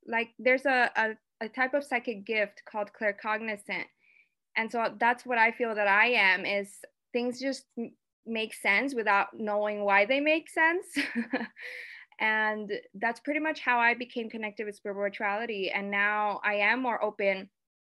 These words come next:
to developing my gifts and to connecting with spirit and talking, cl-, getting clearer messages in whichever way that I can,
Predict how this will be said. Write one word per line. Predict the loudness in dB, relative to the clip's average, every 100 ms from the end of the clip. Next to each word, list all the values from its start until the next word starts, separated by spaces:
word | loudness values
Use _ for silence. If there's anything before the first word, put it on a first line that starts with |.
| _ _ -8
to | -2 0 0 -2
developing | -2 0 2 0 -2 0
my | 2
gifts | 2 0 -2 -14 -6
and | -2 -2
to | -4
connecting | -6 -4 0 0 0 -4 -4
with | -8
spirit | -2 2 4 4 2 0
and | 0 2 0 -6 -12 -20 _ -20 _ _ -8
talking, | -2 -2 -2 -4 -4 -4 -8 _ _ -20 -20 _ _ -16 -12
cl-, | -12 -12 -4
getting | 0 0 0
clearer | 0 2 0
messages | 2 2 2 -2 -4 0 0 0 -6 -14 -18 -12 -6
in | -4 -6 -10
whichever | -8 -6 -2 -2 -2
way | -2 0
that | 2
I | 2 2
can, | -2 2 4 4 0 -6